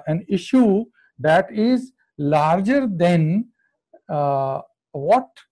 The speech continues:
uh, the son and mother can think of. Then that is where literature, literature is, you know, a media.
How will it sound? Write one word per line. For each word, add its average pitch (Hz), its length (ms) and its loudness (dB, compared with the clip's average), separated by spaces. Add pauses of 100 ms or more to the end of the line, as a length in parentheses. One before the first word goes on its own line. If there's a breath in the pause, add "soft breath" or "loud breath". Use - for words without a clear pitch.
(200)
uh, 131 520 -4 (120)
the 160 100 -6
son 254 380 2
and 220 200 0
mother 202 480 4
can 190 380 0
think 170 300 2
of. 90 180 -4 (1300)
Then 208 200 2
that 220 180 2
is 269 80 -2
where 254 180 4
literature, 202 540 2
literature 226 540 0
is, 240 320 -2
you 214 100 0
know, 240 320 -2
a 180 80 -2
media. 151 480 0